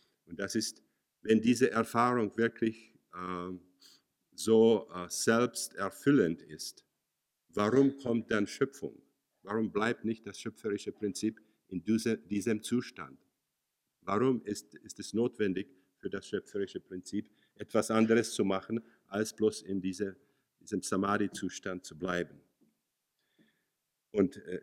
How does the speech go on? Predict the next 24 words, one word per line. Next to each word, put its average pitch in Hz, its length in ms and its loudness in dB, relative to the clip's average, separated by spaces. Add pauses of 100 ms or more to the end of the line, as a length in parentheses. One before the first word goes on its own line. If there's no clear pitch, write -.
(140)
das 117 140 -2
ist 127 80 2
etwas, 139 540 8
wieder 113 260 6
etwas, 104 280 2
das 117 240 2
man 107 200 4
nicht 147 280 0
intellektuell 101 880 0 (340)
verstehen 117 560 0
kann, 98 340 -4 (220)
das - 160 -6
man 107 140 4
aber 104 260 -2
erfahren 98 600 0
kann 69 280 -12 (1200)
in, 92 240 -2
in, 90 400 -4
ähm, 85 260 -6 (400)
Verbindung 98 540 2
mit 80 180 -2
dieser, 82 320 -4 (800)
dieser, 80 640 -2 (120)
ähm, 76 560 -16